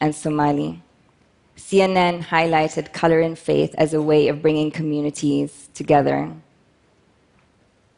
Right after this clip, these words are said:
And our social media platforms lit up, connecting more and more people. And these neighbors continue to stay in touch.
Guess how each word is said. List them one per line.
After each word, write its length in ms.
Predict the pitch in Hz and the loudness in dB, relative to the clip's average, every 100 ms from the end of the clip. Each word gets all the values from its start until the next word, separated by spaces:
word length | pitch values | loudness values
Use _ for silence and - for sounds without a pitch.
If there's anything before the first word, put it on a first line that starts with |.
| _ _ _ _ _ - - | _ _ _ _ _ -20 -6
And 120 | 196 | 2
our 120 | 190 185 | 2 2
social 420 | - 220 220 226 | 2 2 2 2
media 340 | 208 208 185 | 2 2 2
platforms 760 | 165 170 151 - 156 147 147 - | 2 0 0 -2 -6 -4 -4 -4
lit 320 | 165 165 175 | 0 2 2
up, 280 | 185 - - - - - - - | 2 2 -2 -20 -20 -20 -16 -4
connecting 520 | 196 214 - 185 170 | 0 0 0 -6 -4
more 280 | 165 165 160 | 0 2 2
and 140 | 160 | 2
more 240 | 156 147 147 | 0 0 -2
people. 540 | - 165 - 120 170 165 _ _ _ _ _ - - - | -4 -6 -2 -4 -6 -16 _ _ _ _ _ -20 -12 0
And 180 | 190 190 | 0 2
these 220 | 208 190 | -2 0
neighbors 800 | 190 202 208 160 151 156 - - | 2 4 4 2 2 0 -4 -10
continue 560 | - 180 - 180 165 160 | -4 -4 -2 -2 -2 -6
to 120 | - | -8
stay 380 | - - 156 151 | -10 0 2 2
in 100 | 156 | -2
touch. 540 | - 180 - - - | -4 -4 -4 -10 -14